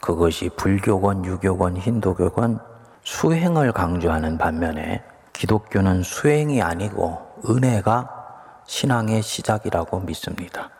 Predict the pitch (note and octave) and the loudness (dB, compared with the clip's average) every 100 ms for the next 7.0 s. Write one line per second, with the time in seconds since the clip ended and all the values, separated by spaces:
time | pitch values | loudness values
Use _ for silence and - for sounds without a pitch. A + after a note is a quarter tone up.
0 | - - A#2+ D3 C#3 - C3 - C3+ A#2+ | -20 0 4 4 4 2 0 2 2 2
1 | C3 A#2+ A#2 - D3 D3+ - B2+ A2+ G#2+ | 2 2 0 0 0 0 2 0 2 0
2 | F#2+ F#2+ G#2 F#2+ F2 F#2+ F2+ F2 - - | 0 0 0 2 2 0 0 0 -4 2
3 | D3 C#3+ C3 F#2+ F#2 - F#2 F2+ E2+ - | 4 4 2 0 -2 -4 0 2 0 -4
4 | - - - _ - C3 C3 A#2 G#2+ A#2 | -18 -20 -20 _ -2 2 2 2 0 0
5 | A2+ - C3+ A#2+ A2+ C3 G#2 - - - | 0 2 4 4 4 2 0 -6 -20 -20
6 | - - A2 - G#2+ - - G#2+ G#2 | -8 -2 -2 0 -4 -4 -2 0 -2